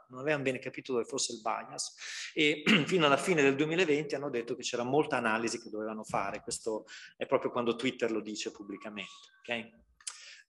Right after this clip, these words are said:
<clears throat> L'altro esempio che vi volevo citare è quello del gender bias, sono a quarantacinque minuti e con questo chiudo. Mm? Il gender bias è un'altra cosa che purtroppo popola molto i dataset su cui si fanno allenamenti di algoritmi che poi vengono messi in produzione nella vita reale.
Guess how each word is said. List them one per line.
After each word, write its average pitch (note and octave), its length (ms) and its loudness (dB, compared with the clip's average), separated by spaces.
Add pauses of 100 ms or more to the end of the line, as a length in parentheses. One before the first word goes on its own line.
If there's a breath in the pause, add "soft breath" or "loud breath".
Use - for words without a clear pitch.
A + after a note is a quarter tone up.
<clears throat> - 340 8
L'altro F#3 260 8
esempio D#3+ 340 6
che C#3 100 -2
vi C3 100 0
volevo D#3 280 8
citare E3+ 460 6
è D#3 120 0
quello C#3 560 2 (640 loud breath)
del D3 180 6
gender C3+ 380 4
bias, A2+ 480 2
sono A#2 340 -6 (320 loud breath)
a C3+ 100 0
quarantacinque C3+ 640 6
minuti C3 360 2
e G#2+ 40 4
con A#2 160 -8
questo A#2 260 0
chiudo. G2+ 440 -10 (100)
Mm? C#3 40 -8 (800 loud breath)
Il C#3+ 80 4
gender F3+ 280 8
bias G3 320 8
è D3 40 0
un'altra C#3+ 320 2
cosa D#3+ 240 4
che C#3 120 -6
purtroppo D3+ 500 2
popola C#3+ 380 4
molto E3 280 4
i A#2 60 -2
dataset B2 560 -2
su - 220 -8
cui C#3+ 100 -4
si D#3 140 0
fanno C3 240 2
allenamenti B2+ 580 0
di A#2+ 80 2
algoritmi C#3+ 500 2
che B2+ 120 -6
poi D3+ 160 6
vengono A#2 280 -2
messi B2+ 260 0
in A2 80 -10
produzione A#2 680 0
nella A2 200 -4
vita A2+ 240 -4
reale. G2 480 -4